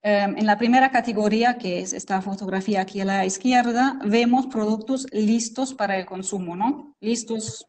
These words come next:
em, pre-, precocidos, por ejemplo, em,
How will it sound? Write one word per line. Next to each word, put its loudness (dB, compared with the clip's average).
em, 0
pre-, 4
precocidos, 2
por -4
ejemplo, 2
em, 2